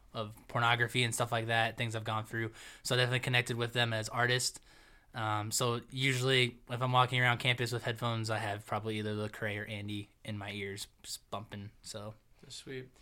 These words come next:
Speaker 2: Yeah, man. Yeah, I think my taste for music has evolved over the years. So yeah,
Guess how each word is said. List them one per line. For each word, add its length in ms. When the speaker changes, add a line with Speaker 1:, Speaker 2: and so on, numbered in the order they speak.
Speaker 2:
Yeah, 140
man. 220
Yeah, 260
I 60
think 220
my 400
taste 440
for 160
music 320
has 340
evolved 400
over 160
the 100
years. 300
So 140
yeah, 280